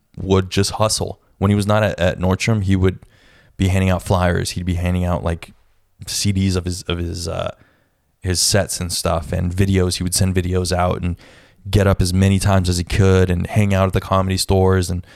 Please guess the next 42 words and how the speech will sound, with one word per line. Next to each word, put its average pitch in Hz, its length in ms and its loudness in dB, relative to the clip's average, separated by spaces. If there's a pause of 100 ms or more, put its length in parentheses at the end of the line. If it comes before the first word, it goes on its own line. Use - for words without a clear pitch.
(400)
hang 104 240 2
out 92 180 2
at, 87 220 0
uh, 87 400 2
the 90 120 -2
different 95 300 0
comedy 95 240 0
clubs 87 280 0
that 90 100 -4
they 90 100 0
have. 87 380 0
And 87 500 -2 (640)
that's 104 260 -2
one 110 120 2
of - 20 -2
the 101 60 0
biggest 92 360 -2
things 101 360 0
is, 87 320 -2
is 85 480 -2 (680)
not 95 200 0
only 110 160 2
surrounding 98 500 2
yourself 92 400 0
around 90 560 0 (200)
what 98 180 0
you 101 100 2
wanna 95 220 0
do, 98 440 2 (180)
other 98 320 2
like-minded 95 520 0
in-, 92 220 -4
individuals 95 680 0
that 87 260 -2 (380)
have 95 160 -2
that 92 120 0
same 92 220 0
goal 123 240 0
that 104 100 2
you 87 140 -2
do, 87 200 0
but 85 460 -2